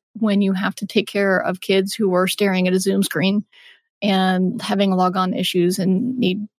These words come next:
breakfast and lunch. So if you haven't already said and asked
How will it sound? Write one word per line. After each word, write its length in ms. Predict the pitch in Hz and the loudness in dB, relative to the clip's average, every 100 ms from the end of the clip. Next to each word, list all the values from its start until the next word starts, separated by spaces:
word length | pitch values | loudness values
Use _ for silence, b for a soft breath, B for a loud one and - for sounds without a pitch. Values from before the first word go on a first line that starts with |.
| - | -10
breakfast 460 | - - - 185 | -8 -8 -8 -6
and 100 | - | -4
lunch. 240 | - - - | -2 -2 -4
So 340 | - 214 196 B B B B _ _ _ | 0 0 0 B B B B _ _ _
if 160 | - 226 | -6 0
you 100 | 254 | 2
haven't 240 | 349 370 | 2 2
already 380 | 254 233 226 208 | 2 2 2 0
said 380 | - 214 185 185 _ _ _ - | 0 0 0 -6 _ _ _ -2
and 100 | 208 | 0
asked 420 | 170 202 - - | 2 -2 -6 -16